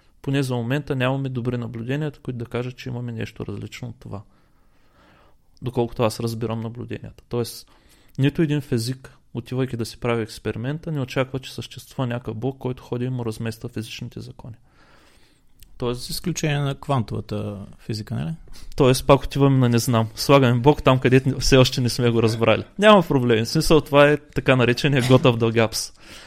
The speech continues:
Speaker 1: Тоест, на всяко едно място, където човечеството не знае, казва Бог. Примерно Нютон, където му свършват знанията, чак там добавя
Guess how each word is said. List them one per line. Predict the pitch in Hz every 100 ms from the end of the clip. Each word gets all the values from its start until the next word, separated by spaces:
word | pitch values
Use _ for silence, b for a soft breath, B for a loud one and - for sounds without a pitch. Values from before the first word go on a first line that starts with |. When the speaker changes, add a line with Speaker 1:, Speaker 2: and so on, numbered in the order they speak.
| B B
Speaker 1:
Тоест, | 131 131
на | 127
всяко | - 151 147
едно | 135
място, | 127 127 -
където | - 123 123 - -
човечеството | - 120 120 - - 120 -
не | 110
знае, | 110 147 226 220
казва | 151 143 139
Бог. | 123 113 -
Примерно | 131 127 120
Нютон, | 127 135 131 139 - _ -
където | 131 131 135
му | 117
свършват | - 127 - 113
знанията, | 139 170 175 170 - _
чак | - 143
там | - 127
добавя | 123 123 120 123